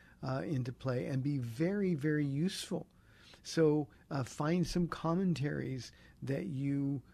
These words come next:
uh, are comfortable with, and by that I mean you know they're, they're doctrinally sound. Uh, doesn't mean you're gonna agree with everything, but they're doctrinally sound. And, um, I don't know how much you want to invest, but, but let me just give you a suggestion.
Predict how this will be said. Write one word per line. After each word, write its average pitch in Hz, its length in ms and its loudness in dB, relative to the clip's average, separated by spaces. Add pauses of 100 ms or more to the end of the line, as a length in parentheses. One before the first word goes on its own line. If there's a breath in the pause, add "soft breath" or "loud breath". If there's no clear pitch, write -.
(200 soft breath)
uh, 143 480 -6
are 135 240 -2
comfortable 160 580 0
with, 160 360 0
and 135 200 -2
by 131 140 -2
that 151 200 -2
I 147 120 -4
mean 147 260 -2
you 135 140 -2
know 143 260 -2
they're, 139 380 -4
they're 127 340 -4 (160)
doctrinally 147 580 -2
sound. 156 600 0 (440 loud breath)
Uh, 131 100 -6
doesn't 139 300 -2
mean 156 140 0
you're 147 100 0
gonna 147 160 -2
agree 143 240 0
with 139 180 -4
everything, 160 600 0
but 139 160 -4
they're 131 120 -4
doctrinally 151 680 -2
sound. 156 460 -4 (420 loud breath)
And, 147 440 0
um, 139 400 -4
I 143 120 -4
don't 180 180 -2
know 156 160 0
how 147 540 -2 (340 loud breath)
much 156 400 0
you 175 60 2
want 156 180 2
to 143 80 0
invest, 139 580 0
but, 170 240 -6
but 131 120 -6
let 160 100 -4
me 147 120 0
just 127 200 -6
give 147 140 0
you 139 80 -2
a 117 40 -4
suggestion. 135 800 -2